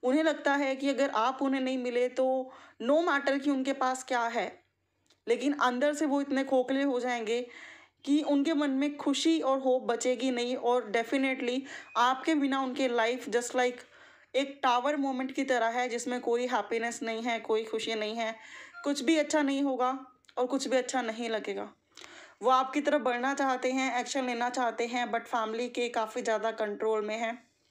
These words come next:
काफ़ी टूटा हुआ, रून और स्पॉइल फील कर रहे हैं। उनके लाइफ में चल रही है ट्रांसफॉर्मेशन and compromise। वो कहना चाह रहे हैं कि इस टाइम वो सिचुएशन को काफ़ी बैलेंस करने की कोशिश कर रहे हैं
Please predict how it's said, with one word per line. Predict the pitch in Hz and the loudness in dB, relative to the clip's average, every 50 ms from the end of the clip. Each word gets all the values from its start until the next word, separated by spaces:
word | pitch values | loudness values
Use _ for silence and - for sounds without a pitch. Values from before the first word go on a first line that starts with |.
| _ _ - - - - - - - - - - - - - _ _ - | _ _ -20 -20 -20 -20 -20 -20 -20 -20 -20 -20 -20 -20 -20 _ _ 0
काफ़ी | - 285 285 285 294 370 | 2 2 4 4 4 2
टूटा | 311 339 320 294 294 302 | 4 4 2 2 4 4
हुआ, | 302 311 311 277 285 285 285 269 | 4 4 4 2 2 2 2 2
रून | 247 262 254 262 269 269 | 0 0 0 0 -2 -2
और | 277 277 | -2 -4
स्पॉइल | 277 277 - 277 262 262 262 262 | -4 -2 0 2 2 2 0 -2
फील | 262 - 262 262 254 | -2 0 0 0 0
कर | 254 - 254 247 240 | 0 0 0 0 0
रहे | 233 240 | 0 -2
हैं। | 247 254 262 247 254 269 285 | -2 -2 -4 -4 -4 -4 -4
उनके | 269 247 247 247 - 277 285 - | -4 -4 -4 0 0 0 0 2
लाइफ | 190 233 233 240 254 254 - | 2 2 2 2 0 -2 -2
में | 254 262 | -2 0
चल | 262 254 240 226 | 0 0 0 2
रही | 240 233 240 | 0 0 0
है | 254 247 233 | -2 -2 -2
ट्रांसफॉर्मेशन | - 247 233 233 233 - 254 233 233 247 - - 240 254 269 285 - - - - - - - - - - - _ _ - - | 0 -2 -2 -2 -2 -4 -4 -2 -2 -4 -4 -4 -4 -4 -4 -6 -8 -12 -20 -20 -20 -20 -20 -20 -20 -20 -20 _ _ -4 -2
and | 226 226 226 233 233 233 240 240 - - 262 | 0 2 2 2 0 -2 -4 -6 -4 0 0
compromise। | 254 254 254 277 269 254 233 226 208 202 202 202 - | 0 0 0 -2 -2 -2 0 -2 -2 -2 -4 -4 0
वो | 220 240 262 | 0 0 2
कहना | 262 294 269 262 277 285 | 2 2 2 2 0 0
चाह | 285 285 277 269 | 0 2 2 2
रहे | 269 269 | 2 0
हैं | 262 269 262 269 269 262 | 0 0 -2 -2 -2 -2
कि | 269 285 269 | -2 0 0
इस | 262 254 - - | 0 -2 -2 -2
टाइम | 285 277 277 277 | 0 2 2 2
वो | 277 | 0
सिचुएशन | 277 277 269 254 - 233 247 247 - 285 269 254 | 0 -2 -4 -2 0 0 0 0 0 -2 -2 0
को | 262 262 254 254 254 - - - - - - - _ - | 2 2 2 2 0 -4 -14 -16 -16 -16 -18 -12 _ 2
काफ़ी | 262 254 254 254 - 311 | 2 4 4 4 2 0
बैलेंस | 294 220 254 226 220 233 254 262 254 | 2 2 2 2 2 0 -2 -4 -2
करने | - 262 247 240 240 240 | -2 -2 0 0 -2 -2
की | - 262 254 | -2 -4 -2
कोशिश | - 240 226 220 - 262 254 | -2 -2 -2 0 -2 -4 -4
कर | - - 247 233 226 | -2 -2 0 0 0
रहे | 214 226 226 | 0 0 -2
हैं | 233 240 226 254 262 - | -2 -4 -4 -6 -8 -14